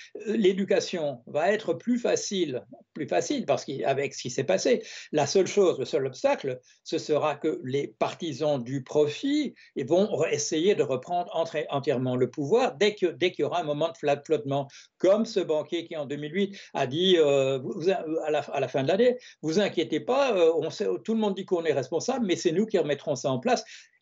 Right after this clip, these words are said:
Et ils l'ont fait à l'identique. Ils, ils n'ont même pas, ils n'ont même pas essayé de changer quelque chose. Là, il faut que le, le, il faut effectivement que le, le rapport de force change.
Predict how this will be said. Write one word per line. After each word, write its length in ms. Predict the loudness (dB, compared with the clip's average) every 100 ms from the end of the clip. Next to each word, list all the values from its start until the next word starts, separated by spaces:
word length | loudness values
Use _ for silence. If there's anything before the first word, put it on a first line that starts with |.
| 2
Et 60 |
ils 100 | 2
l'ont 120 | 2 -2
fait 280 | 0 0 0
à 100 | -2
l'identique. 560 | -2 -4 -6 -8 -10
Ils, 240 | -6 0 2
ils 80 | 2
n'ont 120 | 0
même 220 | 0 -2 0
pas, 160 | 0
ils 100 | 2
n'ont 260 | -2 -2 0
même 220 | 0 0
pas 120 | 0
essayé 200 | -2 -4
de 80 | -4
changer 360 | -2 0 0 2
quelque 280 | 0 2
chose. 300 | 0 2 0 -2 -14 -2
Là, 200 | 0 2 0
il 80 | -2
faut 160 | -2
que 100 | 0
le, 220 | 0 0 0
le, 180 | -4
il 80 | -4
faut 140 | -6 -6
effectivement 380 | -4 -4 -2
que 100 | 0
le, 160 | 2 2
le 100 | 2
rapport 320 | 0 0 0 0
de 80 |
force 280 | 2 2 0
change. 380 | -2 -2 -2 -6